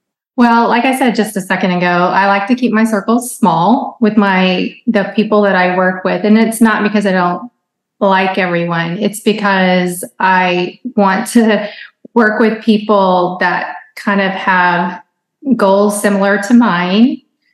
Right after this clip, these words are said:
um, who have, you know, like, their business, m-, team size, not,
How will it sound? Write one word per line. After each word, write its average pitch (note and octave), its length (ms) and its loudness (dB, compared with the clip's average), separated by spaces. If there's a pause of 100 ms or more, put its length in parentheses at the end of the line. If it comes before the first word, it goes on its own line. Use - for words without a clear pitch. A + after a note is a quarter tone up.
(260)
um, F3+ 800 0 (260)
who F#3+ 720 2
have, F#3 560 -2 (380)
you A#3 140 4
know, F3 220 0
like, F3+ 420 -4
their G3 220 0
business, G#3 600 0
m-, A#3+ 440 -4 (140)
team C4 260 2
size, G#3 640 -2
not, G3+ 400 2